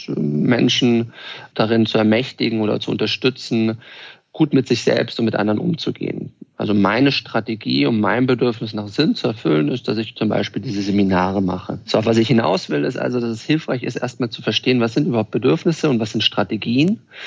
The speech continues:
wie sich die beide, beiden voneinander trennen. Die Strategien sind das Konkrete, was wir Menschen tun, um uns eher abstrakte,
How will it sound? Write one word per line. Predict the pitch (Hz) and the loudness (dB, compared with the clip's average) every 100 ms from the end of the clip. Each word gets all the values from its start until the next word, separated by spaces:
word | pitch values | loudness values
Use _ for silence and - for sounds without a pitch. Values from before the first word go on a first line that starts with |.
| - - - | -18 -12 0
wie | 110 | 2
sich | 113 - | 2 0
die | |
beide, | 104 101 110 113 - | 2 2 2 -4 -2
beiden | 104 104 | 0 0
voneinander | 117 107 101 101 101 92 - | -2 -2 0 0 0 -2 -4
trennen. | - 165 202 208 _ _ _ - | -2 2 2 0 _ _ _ -12
Die | - | -8
Strategien | - 107 110 120 117 | -4 -4 0 2 2
sind | 107 | 0
das | 98 - | -2 -2
Konkrete, | 107 - - 117 107 | -4 2 2 2 0
was | 107 | 0
wir | 107 | 0
Menschen | 104 104 117 | 2 2 0
tun, | - 196 196 - - - - - - | 2 2 2 0 -10 -16 -16 -10 0
um | 110 | 2
uns | 101 | 4
eher | 113 101 | 2 2
abstrakte, | 98 - - - 110 - 123 113 | 0 -4 -6 -2 -2 -2 -2 0